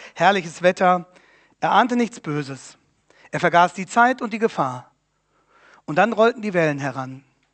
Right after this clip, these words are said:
Und er merkte, es wird ernst. Erst lief er, dann stolperte er, dann schwamm er. Aber schließlich war klar, ich schaffe es nicht bis zum Ufer. Und mitten in seinem Todeskampf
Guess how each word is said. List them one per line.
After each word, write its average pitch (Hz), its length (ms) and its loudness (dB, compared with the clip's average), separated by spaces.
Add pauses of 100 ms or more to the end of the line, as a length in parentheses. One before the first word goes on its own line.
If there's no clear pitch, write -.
(540)
Und 156 80 -6
er 160 80 2
merkte, 214 560 0 (400)
es - 180 -12
wird 180 240 -6
ernst. 151 400 -4 (220)
Erst 170 300 0
lief 202 260 -6
er, - 80 -12
dann 143 180 -6
stolperte 202 640 0
er, 143 260 -6 (460)
dann 170 160 0
schwamm 151 260 -2
er. 123 300 -10 (960)
Aber 165 440 2 (600)
schließlich 185 440 -8
war 156 80 0
klar, 175 200 0
ich 160 80 -8
schaffe 160 200 -2
es 143 100 -10
nicht 135 140 -12
bis 143 120 -14
zum 135 140 -16
Ufer. 131 320 -18 (1400)
Und 151 100 -6
mitten 294 180 0
in 262 100 -2
seinem 247 200 2
Todeskampf 190 720 -4